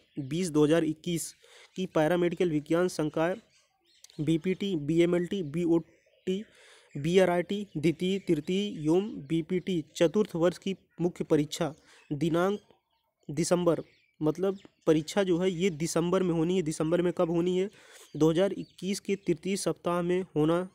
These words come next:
प्रस्तावित है। मतलब जो हम लोग का एग्जाम है ये third week of दिसंबर में होना है।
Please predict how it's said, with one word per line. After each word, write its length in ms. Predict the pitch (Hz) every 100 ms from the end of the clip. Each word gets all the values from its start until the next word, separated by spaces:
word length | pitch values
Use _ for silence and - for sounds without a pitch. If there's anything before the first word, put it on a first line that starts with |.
| _
प्रस्तावित 540 | 156 - - 147 151 151 -
है। 120 | 143 - _ - - -
मतलब 280 | 156 180 190
जो 120 | 185
हम 180 | 156 160
लोग 180 | 180
का 80 | -
एग्जाम 480 | 170 156 156 185 175
है 160 | 170 196 _ - - 147
ये 160 | 185
third 360 | - - 175 180
week 220 | 185 180
of 180 | 185 151
दिसंबर 420 | 156 - 170 180
में 120 | 170
होना 260 | 156 147 139
है। 140 | 131